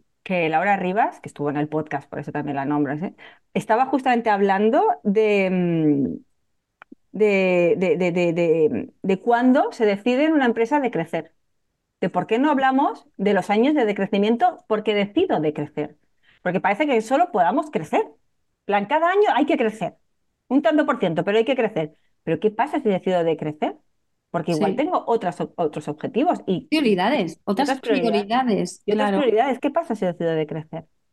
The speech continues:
Speaker 2: Quiero trabajar menos horas, tener menos personas a mi cargo y poder ocuparme de, en es-, nuestro caso, ¿no? Mis hijos,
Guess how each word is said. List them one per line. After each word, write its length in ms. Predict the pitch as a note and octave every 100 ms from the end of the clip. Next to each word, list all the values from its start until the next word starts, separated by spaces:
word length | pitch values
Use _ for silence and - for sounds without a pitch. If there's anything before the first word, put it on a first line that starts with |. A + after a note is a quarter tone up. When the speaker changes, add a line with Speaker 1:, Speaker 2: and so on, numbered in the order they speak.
| _
Speaker 2:
Quiero 160 | A#3+
trabajar 340 | B3 A3+ G#3+ A#3+
menos 280 | B3+ B3+ C4+
horas, 340 | D4 E4+ F4+
tener 240 | A3 A3
menos 200 | A#3 A#3
personas 360 | A#3 A#3+ A#3 A#3
a 60 | A#3+
mi 120 | A#3
cargo 400 | C4+ C#4+ C#4+ E4+ A4
y 40 |
poder 240 | A#3 G#3+
ocuparme 500 | G#3+ A3 A3 A3 B3+
de, 300 | B3 G#3 G3+ G#3
en 120 | G3
es-, 180 | F#3 F#3+
nuestro 280 | F3 F3
caso, 240 | E3+ F#3 B3+
¿no? 160 | C4
Mis 280 | C#4 G3+ F#3
hijos, 440 | B3+ B3 C#4 G#4+